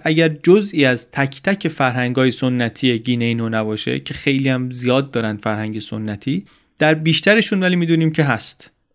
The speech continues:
الان میگه در سرتاسر روستاها و شهرک‌ها و شهرک‌های کوچیک و همه جا اتفاق میفته. اراذل و اوباش در روز روشن میان،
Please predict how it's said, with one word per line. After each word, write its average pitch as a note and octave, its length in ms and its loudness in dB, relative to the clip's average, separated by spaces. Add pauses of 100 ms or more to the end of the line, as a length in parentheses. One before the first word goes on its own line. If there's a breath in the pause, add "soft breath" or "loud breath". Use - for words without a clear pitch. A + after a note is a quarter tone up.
الان D#3 280 2
میگه E3 240 2
در D#3 160 0
سرتاسر C3+ 640 0
روستاها C#3 680 2
و C#3+ 140 2
شهرک‌ها B2 720 -2
و C3+ 120 -2
شهرک‌های B2 600 -2
کوچیک D3+ 460 -4
و C#3+ 40 2
همه D#3 240 0
جا G3 120 0
اتفاق D3 400 0
میفته. A2 340 -4
اراذل B2+ 460 2
و D3+ 40 2
اوباش C3+ 360 0
در B2+ 220 2
روز D3 240 2
روشن C3+ 420 2
میان، F3 340 2